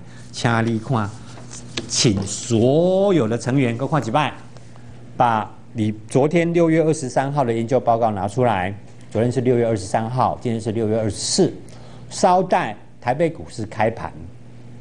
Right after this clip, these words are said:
开盘后啦，我们会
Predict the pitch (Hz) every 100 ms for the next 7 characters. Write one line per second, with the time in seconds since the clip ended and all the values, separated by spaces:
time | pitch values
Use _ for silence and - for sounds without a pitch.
0 | - - - - - - - 143 - 95
1 | 110 - 147 98 - - - - - -
2 | - - 104 110 101 139 95